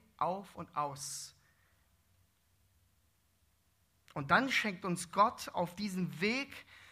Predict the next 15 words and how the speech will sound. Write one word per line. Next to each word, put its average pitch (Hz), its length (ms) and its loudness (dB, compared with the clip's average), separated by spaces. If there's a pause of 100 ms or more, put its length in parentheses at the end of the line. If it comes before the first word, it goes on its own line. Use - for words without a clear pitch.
(160)
in 190 200 0
unserem 185 380 2
Leben, 226 600 2
hier 214 280 -2
im 185 120 -4
Psalm 165 340 -6
fünfzehn, 185 720 -4
am 170 220 -2 (100)
Ende, 214 480 2 (360)
so 175 160 -4
ganz 240 360 2
unscheinbar, 196 580 0
aber 175 220 0
so 165 520 -2 (120)
entscheidend, 185 960 -2